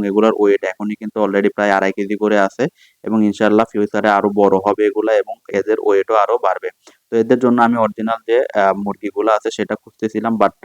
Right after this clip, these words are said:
আমি অরিজিনাল লাজ্জা মুরগিগুলা পাইনি, সেজন্য দেশি মুরগি কালেকশন করি। এখানে যে সাদা মুরগিটা দেখতে পাচ্ছেন এটি একটি দেশি মুরগি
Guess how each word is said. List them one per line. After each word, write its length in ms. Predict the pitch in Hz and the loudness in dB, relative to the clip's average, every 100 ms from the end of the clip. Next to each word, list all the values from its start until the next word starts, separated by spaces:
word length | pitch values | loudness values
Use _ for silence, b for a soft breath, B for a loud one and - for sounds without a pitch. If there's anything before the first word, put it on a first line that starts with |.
| - | -14
আমি 120 | 101 107 | -4 0
অরিজিনাল 400 | 101 92 107 107 | 0 0 -2 0
লাজ্জা 260 | 101 - 98 | 0 0 -4
মুরগিগুলা 480 | 98 98 98 101 107 | -4 -6 -6 -4 -2
পাইনি, 280 | 101 95 110 - b b - | -2 -6 -10 -16 b b -4
সেজন্য 340 | 110 113 113 113 | 0 2 2 2
দেশি 220 | 104 98 | 0 2
মুরগি 280 | 107 107 107 | 0 0 -2
কালেকশন 380 | 104 101 - 110 | -4 -4 -6 -4
করি। 220 | 110 110 135 | -2 0 0
এখানে 280 | 101 107 107 | -2 -2 -4
যে 120 | 104 | -4
সাদা 260 | 107 104 104 | -4 -2 0
মুরগিটা 400 | 107 101 101 107 | 0 0 -2 -2
দেখতে 240 | 104 - 104 | -4 -2 -2
পাচ্ছেন 260 | 104 - 107 | -2 -2 -4
এটি 160 | 92 104 | -2 -4
একটি 160 | - | -4
দেশি 240 | 101 95 104 | -4 -4 -2
মুরগি 320 | 104 101 127 | -4 -4 -6